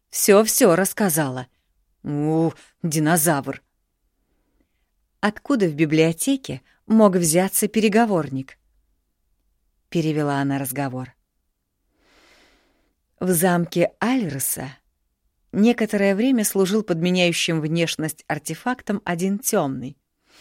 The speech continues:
Много пользы империи принёс, да на беду встретился где-то с королём, а тот может видеть сквозь иллюзии. Единственный из всех светлых.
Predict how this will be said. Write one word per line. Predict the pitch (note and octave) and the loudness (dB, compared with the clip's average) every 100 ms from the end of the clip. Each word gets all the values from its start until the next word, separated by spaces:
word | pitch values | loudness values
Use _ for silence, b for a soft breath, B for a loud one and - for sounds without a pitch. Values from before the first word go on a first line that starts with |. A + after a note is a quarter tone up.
| B B B - | B B B -2
Много | E3 D#3+ D3+ D#3+ | 2 2 2 0
пользы | - D#3+ D3+ C#3 D#3 | 2 2 2 0 -4
империи | - D#3+ D3 E3 D#3 D#3 | -2 -4 -2 0 2 0
принёс, | D3+ D#3+ D#3 D#3 D3+ - B B B _ | -2 -2 0 0 -2 -4 B B B _
да | F3+ F#3 | 0 2
на | F3+ | 2
беду | D#3+ E3+ D#3+ F#3+ | 4 2 4 0
встретился | - - F3+ G#3 G#3+ B2+ - D3 | 0 -4 0 0 0 -4 -2 0
где-то | D3+ D#3+ | 0 -2
с | D3+ | -4
королём, | - F3 F#3+ B3 A3 b b b b _ | 0 0 2 2 0 b b b b _
а | E3+ | -2
тот | E3 B3+ B3+ E3+ | 0 0 0 0
может | E3 G3 G#3 G#3 | 0 0 -2 -6
видеть | D#3+ E3+ E3+ | -6 -6 -6
сквозь | - D3 D3+ - | -4 -2 -2 -4
иллюзии. | D3 C#3 C3+ C3+ C3 B2+ _ _ _ _ b b b b _ | -4 -4 -4 -4 -6 -8 _ _ _ _ b b b b _
Единственный | D#3+ F3 D3 D#3 D#3 - D#3+ C3 C3 - _ | 0 0 0 -2 -2 -6 -4 -4 -6 -12 _
из | D#3+ | -8
всех | - - C#3+ - | -4 -2 -2 -2
светлых. | - D3 C3+ - C3+ | -4 -2 -4 -8 -12